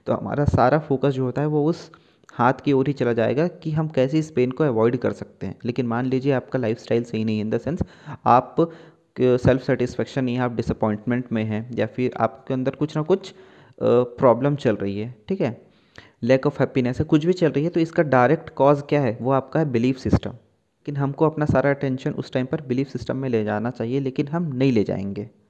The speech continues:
जो ये lack of consideration है बिलीफ का, यही सबसे बड़ा प्रॉब्लम है। वो ये भी बताते हैं,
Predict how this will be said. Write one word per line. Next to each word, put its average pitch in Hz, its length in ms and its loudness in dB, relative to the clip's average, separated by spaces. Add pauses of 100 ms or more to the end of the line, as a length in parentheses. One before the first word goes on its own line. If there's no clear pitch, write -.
(1120)
जो 139 80 -2
ये 143 60 2
lack 139 320 0
of - 80 -10
consideration 120 640 0
है 139 200 -4
बिलीफ 120 240 -2
का, 170 100 -2
यही 151 220 -2
सबसे 156 300 -4
बड़ा 123 220 2 (420)
प्रॉब्लम 110 500 -2
है। 113 80 -6
वो 123 100 -6
ये 139 160 0
भी 165 100 0
बताते 151 320 0
हैं, 139 360 -8